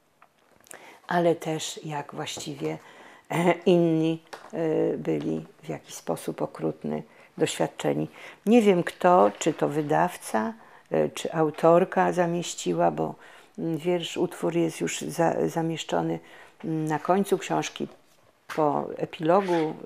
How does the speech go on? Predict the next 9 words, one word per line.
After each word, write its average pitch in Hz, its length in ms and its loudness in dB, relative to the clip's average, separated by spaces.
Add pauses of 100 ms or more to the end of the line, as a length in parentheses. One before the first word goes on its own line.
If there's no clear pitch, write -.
(160)
od 147 140 -8
stron-, 156 440 -4
y, 151 260 -4
po, - 160 -10 (180)
po 156 160 0
epilogu 185 540 0
autora, 160 520 2
po - 140 -12
podziękowaniach. 160 880 -4